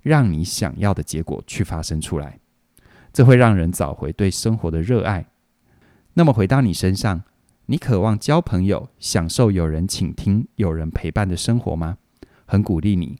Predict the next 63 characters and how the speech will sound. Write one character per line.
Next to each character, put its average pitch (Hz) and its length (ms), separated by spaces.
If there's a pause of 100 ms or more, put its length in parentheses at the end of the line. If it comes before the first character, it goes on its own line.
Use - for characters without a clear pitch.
(140)
现 120 320
在 85 280
马 82 220
上 90 240
加 82 200
入 85 140
学 73 220
习。 - 300 (840)
而 104 80
更 127 200
棒 117 160
的 92 80
就 101 180
是， 90 300 (340)
现 180 220
在 147 160
加 117 200
入 113 220
活 87 200
出 110 200
有 95 180
选 92 220
择 78 220
自 - 160
由 87 100
人 80 220
生， 98 280 (280)
就 127 140
送 127 360
你 64 120
另 95 180
外 87 140
一 87 60
门 76 180
线 87 200
上 82 180
课 82 200
程， - 180 (500)
你 90 160
是 95 200
哪 78 180
种 80 220
人？ 71 240 (600)
透 185 160
过 151 140
你 92 140
是 123 140
哪 107 140
种 90 240
人， 76 220
你 87 80
可 104 180
以 92 60
了 85 220
解 82 260
自 139 140
己 82 160
的 71 120
风 127 300
格 78 160
和 98 160
特 120 240
性， 90 280